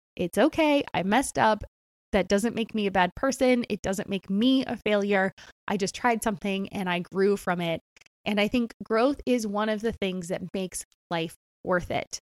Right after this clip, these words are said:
And so come on over to the Wannabe Minimalist Family Group on Facebook and share. The group is super supportive.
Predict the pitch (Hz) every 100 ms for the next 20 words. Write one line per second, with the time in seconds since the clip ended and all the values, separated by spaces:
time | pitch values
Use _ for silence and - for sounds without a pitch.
0 | _ _ _ _ - 262 311 285 277 349
1 | 370 359 339 339 330 285 262 269 262 240
2 | 226 226 - 214 202 202 190 - 185 185
3 | 214 - 208 202 185 - - 247 247 247
4 | 214 240 254 - 277 - 302 311 339 311
5 | - 196 196 220